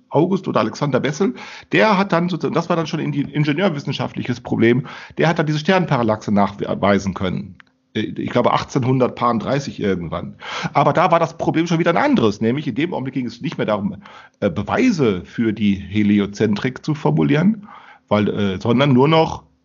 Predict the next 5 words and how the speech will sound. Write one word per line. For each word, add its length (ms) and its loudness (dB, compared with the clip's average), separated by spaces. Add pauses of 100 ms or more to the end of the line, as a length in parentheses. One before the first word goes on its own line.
die, 480 0
die 220 0
verbesserten 460 2
Messinstrumente 600 0
vorzuzeigen. 600 -10